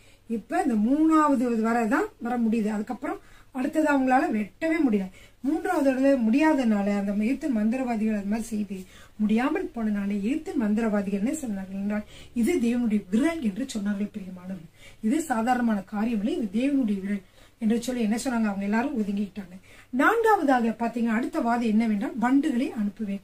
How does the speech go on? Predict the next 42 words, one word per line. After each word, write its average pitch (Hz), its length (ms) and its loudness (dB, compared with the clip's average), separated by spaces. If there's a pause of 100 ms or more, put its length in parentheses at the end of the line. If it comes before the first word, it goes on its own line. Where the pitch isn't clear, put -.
(280)
நீ 269 100 4
மக்களை 285 420 4
விடாட்டி 285 340 4
நான் 262 180 2
வண்டுகளை 247 360 4
அனுப்புவேன்" 226 640 0
என்று 208 260 -6
சொல்லுவேன். 180 280 -18 (280)
அப்போ 330 480 -2 (240)
அமைதியாக 311 580 2
இருந்த 277 380 2
அந்த 226 240 4
பார்வோன் 247 360 0
இப்ப 269 280 -2
என்ன 262 240 2
சொல்ல 262 280 0
ஆரம்பிச்சிருவாரா, 233 520 -2
"நீங்க 247 260 0
எதுக்கு 254 340 0
அவ்வளோ 311 480 6 (400)
தூரம், 311 260 4
மூணு 285 160 2
நாள் 285 200 2
பிரயாணம் 269 300 2
தூரம் 233 200 0
போகணும், 208 320 2
தேசத்தில் 269 480 -2
தானே 277 240 2
நீங்கள் 247 240 2
பலியிடுங்கள்" 214 560 0 (340)
அப்படின்னு 233 460 0
சொல்லுவான். 208 280 -2 (340)
சொன்னோடனே 359 280 0
அவங்க 302 120 0
சொல்லுவாங்க, 294 420 0
"No, 254 100 0
நாங்க 240 200 0
இங்க 247 180 0
செய்ய 262 240 0
முடியாது, 226 300 0
இங்க 294 200 2
செஞ்சோம்னா 254 480 -2